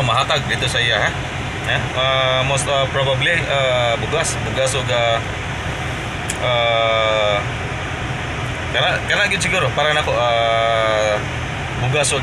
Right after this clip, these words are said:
ah, tubig mo iya makuha niya, ma-, mas dapat nga para niya kaya sa pagkaroon wala man gyud siya balay, di ba? So, so, ah, nonsense kung, ah, matagaan na to siya mga something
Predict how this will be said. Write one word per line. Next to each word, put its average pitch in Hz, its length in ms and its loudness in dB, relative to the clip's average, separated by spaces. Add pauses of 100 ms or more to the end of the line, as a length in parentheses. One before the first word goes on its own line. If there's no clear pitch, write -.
ah, 123 320 2
tubig 117 240 -2 (240)
mo 113 80 2
iya 110 240 2
makuha 104 480 2
niya, 92 160 2 (160)
ma-, 92 380 2 (1000)
mas 113 160 0
dapat 135 400 0
nga 107 160 0
para 107 240 2
niya 107 200 2
kaya 95 440 2
sa 90 160 0
pagkaroon 117 400 0
wala 101 160 2
man - 80 -2
gyud 104 160 -2
siya 107 240 2
balay, 101 320 2
di 95 80 0
ba? 110 80 2 (160)
So, - 80 -4 (720)
so, 104 80 0
ah, 95 160 4
nonsense 123 480 0
kung, 110 160 0
ah, 104 160 2
matagaan 104 480 2
na 104 60 -2
to 101 100 -2
siya 107 160 2
mga 101 320 2
something 107 480 0